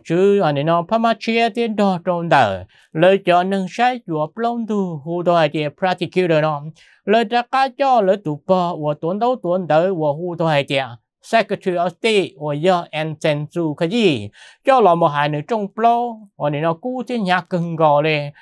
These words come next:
Trò lúc dùng y nó. Trò lúc bắn để ta lo lời nó là một trò. Nà mò đỡ thế nhớ trò tài kỳ. Lo lời chuyện nhớ mốt cho là một hai gì. Do trong đời khó nếu một cái cái lá lọ. Và hù tô hai chìa cheating corruption và do nên nó cái lá.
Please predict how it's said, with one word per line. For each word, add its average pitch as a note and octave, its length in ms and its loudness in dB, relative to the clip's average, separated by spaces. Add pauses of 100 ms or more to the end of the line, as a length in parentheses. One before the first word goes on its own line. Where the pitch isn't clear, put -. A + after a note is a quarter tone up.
(180)
Trò F#3+ 120 2
lúc B3 160 0
dùng F#3 160 -2
y G#3+ 180 -4
nó. D3+ 280 -2 (320)
Trò G#3+ 100 0
lúc B3+ 180 -2
bắn G3 180 0
để B2+ 280 -2
ta F#3 140 4
lo D3+ 160 4
lời B2+ 200 -2
nó E3 300 0
là D3+ 140 -2
một D3 240 -8
trò. D#3 380 0 (260)
Nà E3+ 240 -2
mò E3+ 320 -2
đỡ E3+ 220 -4
thế A3+ 140 -8
nhớ A#3 180 -8
trò E3+ 100 -4
tài F3 180 -2
kỳ. C#3+ 420 -2 (240)
Lo E3 200 2
lời E3 160 2
chuyện C#3+ 200 -4
nhớ D#3+ 120 0
mốt A#3 240 -6
cho A#3+ 100 -4
là E3+ 120 -2
một D3+ 140 -4
hai C#3+ 320 -4
gì. E3+ 340 -2 (240)
Do F#3+ 260 4
trong F3+ 300 -4
đời C3+ 260 2 (120)
khó D#3+ 180 2
nếu E3 160 -6
một A3 140 -2
cái E3 220 -8
cái A#3+ 100 -6
lá G3 140 0
lọ. F3+ 400 2 (280)
Và F3 160 2
hù F3 320 -4
tô F3 80 -2
hai D3+ 240 -2
chìa D#3 200 -4
cheating F#3 400 -6
corruption E3 640 -2
và D#3+ 60 -2
do D3+ 340 0
nên C#3+ 140 -2
nó E3 100 0
cái A3+ 180 -6
lá. F#3 200 4